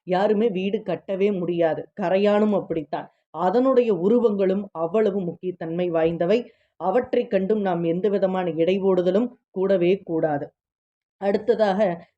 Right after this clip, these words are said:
தமிழ் இலக்கியத்தில் நம்மளுடைய சித்தர்களில் ஒருவர் அகத்தியர். தொல்காப்பியருடைய ஆசிரியர் என்று கூறப்படும் அந்த அகத்தியரினுடைய உயரம் என்பதே ஒரு மிகவும் குள்ளமானவர்.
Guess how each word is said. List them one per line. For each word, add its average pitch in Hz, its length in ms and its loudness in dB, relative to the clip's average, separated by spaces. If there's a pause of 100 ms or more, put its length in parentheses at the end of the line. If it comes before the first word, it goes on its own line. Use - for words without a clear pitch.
தமிழ் 247 360 0
இலக்கியத்தில் 185 760 -4 (300)
நம்மளுடைய 190 560 2
சித்தர்களில் 226 800 0
ஒருவர் 185 500 2 (120)
அகத்தியர். 190 640 -2 (260)
தொல்காப்பியருடைய 202 920 0
ஆசிரியர் 196 600 0
என்று 196 500 0 (100)
கூறப்படும் 202 600 -2
அந்த 175 240 -2
அகத்தியரினுடைய 190 960 0 (280)
உயரம் 240 420 4
என்பதே 190 460 2 (360)
ஒரு 180 160 -2
மிகவும் 233 460 2 (340)
குள்ளமானவர். 185 800 0